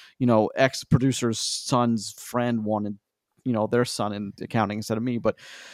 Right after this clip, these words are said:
you know, I, I've heard from people that worked on Adam Sandler films, like, even the P As that, like, even the, even the P As are Adam Sandler's boys. Like, they're all in his club.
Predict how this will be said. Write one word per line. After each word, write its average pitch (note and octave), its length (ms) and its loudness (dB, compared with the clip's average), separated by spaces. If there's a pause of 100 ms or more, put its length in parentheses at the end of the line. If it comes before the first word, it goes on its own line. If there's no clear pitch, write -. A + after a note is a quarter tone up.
(140)
you D3+ 120 8
know, C#3+ 160 10 (180)
I, - 160 2
I've C#3+ 220 8
heard E3+ 180 12
from D#3 100 2
people C#3+ 220 10
that A#2+ 80 2
worked C#3+ 180 6
on D3 60 4
Adam C3 160 4
Sandler C#3 320 4
films, A#2+ 320 2
like, G#2+ 300 -2
even F#3 260 6
the F#3 80 6
P E3+ 260 8
As D3+ 280 8
that, C3 140 4
like, C3 200 2
even F3 280 6
the, D3+ 220 10 (680)
even E3+ 260 8
the F#3 80 8
P E3 260 6
As D#3 200 8
are B2+ 260 8
Adam C3+ 220 6
Sandler's B2+ 360 2
boys. G#2+ 360 4
Like, A#2 140 -2
they're C3 240 6
all C#3+ 560 12
in D3 120 2
his B2 240 2
club. C#3 280 8